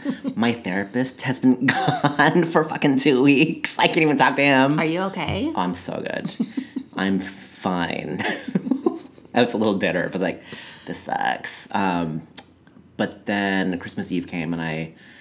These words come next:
Speaker 2: opened up my presents. <laughs> I was fucking happy. <laughs> Apparently, people want me to be a baker this year. <laughs>
Speaker 1: I mean,
Speaker 2: I got a
Speaker 1: yeah,
Speaker 2: KitchenAid
Speaker 1: you posted
Speaker 2: mixer.
Speaker 1: that KitchenAid mixer.
Speaker 2: I'm t-, I was stoked about that. That was awesome.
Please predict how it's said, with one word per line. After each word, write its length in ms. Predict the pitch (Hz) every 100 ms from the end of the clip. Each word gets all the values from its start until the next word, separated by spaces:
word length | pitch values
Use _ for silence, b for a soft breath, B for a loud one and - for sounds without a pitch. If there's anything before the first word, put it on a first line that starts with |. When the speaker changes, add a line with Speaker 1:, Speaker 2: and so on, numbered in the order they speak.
| B B B B _ -
Speaker 2:
opened 280 | 95 92 90
up 60 |
my 120 | 76 73
presents. 1300 | - 127 123 113 107 330 330 262 - 147 - -
<laughs> 0 |
I 120 | - 90
was 180 | 85
fucking 260 | - - -
happy. 1080 | - - - - 98 196 226 - - - -
<laughs> 60 | - - 381 - 247 247 240 214 -
Apparently, 340 | 143 214 190
people 200 | - 139
want 100 | 127
me 60 | 123
to 100 | -
be 120 | 101
a 40 | 92
baker 640 | 78 71 - 110 117 123 -
this 200 | 123 -
year. 520 | 131 - 160 170 165 -
<laughs> 60 |
Speaker 1:
I 60 | 196
mean, 600 | 214 202 196 185 185 185 B 180 -
Speaker 2:
I 80 | -
got 160 | -
a 20 |
Speaker 1:
yeah, 60 | 277
Speaker 2:
KitchenAid 260 | 254 226 214
Speaker 1:
you 60 |
posted 220 | 226 233 285
Speaker 2:
mixer. 60 | 277
Speaker 1:
that 260 | 254 233
KitchenAid 500 | 240 262 392 302 160
mixer. 640 | 147 139 - 139 123 143 156
Speaker 2:
I'm 300 | 120 135 143
t-, 180 | - -
I 80 | 107
was 140 | 98
stoked 300 | - 92 -
about 220 | - -
that. 220 | - -
That 80 | -
was 140 | 92 87
awesome. 680 | 82 - 87 85 85 82